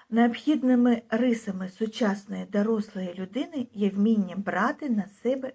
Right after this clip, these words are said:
відповідальність і готовність самостійно вирішувати складні задачі і проблемні питання. На цьому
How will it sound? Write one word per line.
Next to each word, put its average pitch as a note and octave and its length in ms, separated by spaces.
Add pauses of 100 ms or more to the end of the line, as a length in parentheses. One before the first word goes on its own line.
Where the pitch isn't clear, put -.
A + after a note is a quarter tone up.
відповідальність G3 680 (1000)
і D#4 140
готовність D#4+ 560
самостійно A#3+ 680
вирішувати B3+ 840 (220)
складні A3+ 840
задачі G3+ 840 (400)
і B3+ 280 (200)
проблемні A3 760 (180)
питання. - 380 (1500)
На A#3 200
цьому F4 640